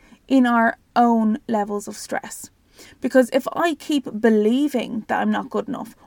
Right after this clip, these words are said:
or believing that I look stupid, for example, um, every time I go into work, I'm gonna keep believing that. And that's gonna cause more stress and anxiety, and it's gonna build and build and build.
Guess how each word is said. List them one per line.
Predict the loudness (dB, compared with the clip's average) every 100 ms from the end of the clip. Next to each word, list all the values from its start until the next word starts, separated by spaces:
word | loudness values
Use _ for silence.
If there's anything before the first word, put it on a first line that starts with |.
| -8
or |
believing | 0 2 4 2 4 4
that | 4
I | 0
look | -2 -6 -10
stupid, | -8 -6 -8 -12
for | -14
example, | -12 -8 -8 -8 -10 -14 _ _ -20 -6
um, | 0 2 2 -2 -6 _ _ _ _ _ _ _ _
every | -4 0
time | 2
I | 4
go | 4
into | 2
work, | 0 -2 -2 -10 -8 -2
I'm |
gonna | 0 0 -4 _ _ _ _ _ _ _ -6
keep | -2 0
believing | 0 0 0 0 -2
that. | -4 -16 -20 -20 _ _ -2
And | -2
that's | 0
gonna | 0 0
cause | 0 0 4
more | 2 2
stress | -2 -4 -4 -2
and | -2
anxiety, | 0 -2 -2 -4 -6
and | -8
it's | -6
gonna | -4 -4
build | -2 -2 -4
and | -4
build | -6 -6
and | -6
build. | -6 -8 -14